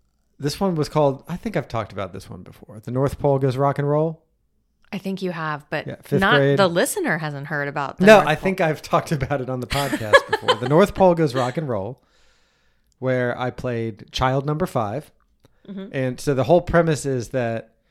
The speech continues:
Speaker 1: Santa has a midlife crisis
Speaker 2: <laughs>
Speaker 1: and becomes a rocker and
Speaker 2: Mm-hmm.
Speaker 1: neglects his Christmas duties.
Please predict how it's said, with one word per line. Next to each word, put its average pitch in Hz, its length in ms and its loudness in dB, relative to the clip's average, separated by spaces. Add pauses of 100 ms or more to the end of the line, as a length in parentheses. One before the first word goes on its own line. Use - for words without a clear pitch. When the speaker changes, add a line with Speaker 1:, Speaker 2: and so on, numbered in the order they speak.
(120)
Speaker 1:
Santa 139 300 -2
has 131 180 0
a 117 40 -4
midlife 123 400 -4
crisis 120 560 -8 (460)
Speaker 2:
<laughs> - 500 -16
Speaker 1:
and 127 180 0
becomes 120 300 -2
a 117 40 -2
rocker 120 480 -2 (400)
and 302 120 -8
Speaker 2:
Mm-hmm. 127 100 -2
Speaker 1:
neglects 127 840 -2 (380)
his 120 480 -6
Christmas 165 340 0
duties. - 500 -12